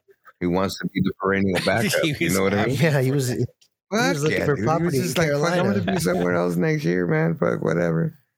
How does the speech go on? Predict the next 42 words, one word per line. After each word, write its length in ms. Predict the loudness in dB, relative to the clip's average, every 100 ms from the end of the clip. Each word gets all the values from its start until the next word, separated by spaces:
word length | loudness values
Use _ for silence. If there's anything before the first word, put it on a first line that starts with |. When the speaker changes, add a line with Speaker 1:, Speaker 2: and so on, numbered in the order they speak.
| _ _ _ _
Speaker 1:
You 120 | -2
know 100 | 0
what 140 | 0 0
I 40 |
mean? 300 | 0 0 0
Yeah, 180 | 0 0
he 100 | 0
was 100 | 0
just 180 | 0 -4
chilling. 520 | -2 0 2 0 -2 -8 _ _ _ _ _ _ _ _
So, 120 | -6
yeah, 300 | -2 2 2
all 120 | 2
of 40 | 0
a 60 |
sudden 200 | 0 0
he's 120 | 0 0
gotta 160 | -2
take 200 | 0 -2
it 120 | -2
serious 400 | -2 0 0 -2
again. 340 | -2 0 0 0
Damn, 360 | 0 0 0 0
he's 120 | 0
gotta 200 | 0 0
fucking 360 | -2 -2 -2 -2
study 440 | -2 0 2 0
and 100 | 0
shit. 300 | -2 -2 -4 -12 _ _ _ _ _ -20 _ _ -10
But, 140 | -6 -6 -8 -12 _
all 140 | -4 0
right. 300 | 0 -2 -4 -12 _ _ _ _ _ _ _ _ _
Speaker 2:
All 80 | 0
right, 240 | 0 0 0
guys. 240 | 0 0
So, 440 | 0 0 0 2
uh, 120 | 2 2
I'm 80 | 0
gonna 160 | 0
go 160 | 0 0
ahead 260 | 2 2 0
and 340 | -2 -4